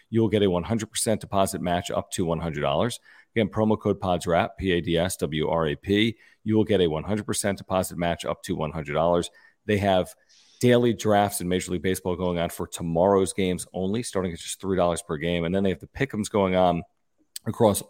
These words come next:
all sports every single day, which includes Major League Baseball, which means you can play higher, lower pick'ems for tomorrow's action, including Padres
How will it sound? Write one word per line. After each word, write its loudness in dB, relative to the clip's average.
all 4
sports 0
every 4
single 2
day, 0
which -4
includes -2
Major -2
League -4
Baseball, 2
which -4
means -2
you -10
can -8
play 2
higher, 4
lower 4
pick'ems -2
for -8
tomorrow's 2
action, -2
including 0
Padres -2